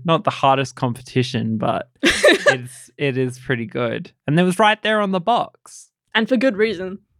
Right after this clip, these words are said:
Speaker 1: So my word for this Pokemon is demigirl.
Speaker 2: Fantastic.
Speaker 1: My reason for this is that one of the Pokedex entries for this Pokemon referred to it as the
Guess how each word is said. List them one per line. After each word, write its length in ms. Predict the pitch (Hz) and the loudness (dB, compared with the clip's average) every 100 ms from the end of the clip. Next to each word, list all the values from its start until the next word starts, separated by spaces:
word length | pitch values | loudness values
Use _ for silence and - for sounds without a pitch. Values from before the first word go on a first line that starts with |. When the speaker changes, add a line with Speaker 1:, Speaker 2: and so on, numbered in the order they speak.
| _ _ | _ _
Speaker 1:
So 300 | - 220 214 | 0 2 2
my 220 | 180 247 | 2 0
word 280 | 285 247 220 | 2 0 0
for 100 | 160 | -4
this 160 | 151 - | -6 -4
Pokemon 680 | - 131 131 123 120 120 - | -2 -2 0 -2 0 -2 -4
is 320 | 110 107 - 120 | -4 -6 -12 -4
demigirl. 840 | 131 127 127 110 110 120 85 - 160 | 2 2 2 -2 -6 -10 -12 -6 -2
Speaker 2:
Fantastic. 680 | 226 214 - 226 320 - _ _ _ - | -2 -2 -6 -4 -6 -8 _ _ _ -8
Speaker 1:
My 140 | 151 | -4
reason 420 | 170 226 240 240 | 0 0 0 -2
for 120 | 214 143 | -4 -2
this 240 | 143 - | -2 -2
is 200 | 135 123 | -6 -4
that 220 | 123 123 | -2 -2
one 240 | 127 165 196 | 0 0 0
of 160 | 180 | -2
the 80 | - | -8
Pokedex 560 | - 120 120 127 120 123 | -4 -2 -2 -4 -4 -2
entries 640 | 117 - 113 113 135 - _ | -2 -2 -2 -2 -6 -12 _
for 140 | 123 | 0
this 140 | 113 | 0
Pokemon 440 | - 120 - 117 113 | 0 -2 0 0 0
referred 380 | 117 - 120 117 | 0 0 0 0
to 140 | 120 | -2
it 80 | 113 | -2
as 340 | 123 117 110 - _ - | 0 0 -2 -8 _ -4
the 460 | 123 123 117 113 | 2 4 2 -4